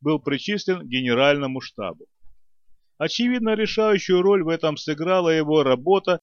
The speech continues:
в военной разведке. Косвенно об этом свидетельствует обнаруженная военным историком А Г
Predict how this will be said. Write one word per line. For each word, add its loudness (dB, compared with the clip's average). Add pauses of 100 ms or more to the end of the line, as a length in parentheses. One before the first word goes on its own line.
в -12
военной 0
разведке. -6 (680)
Косвенно 0
об -2
этом -2
свидетельствует -2 (100)
обнаруженная -2
военным 0
историком -2 (300)
А 2
Г 0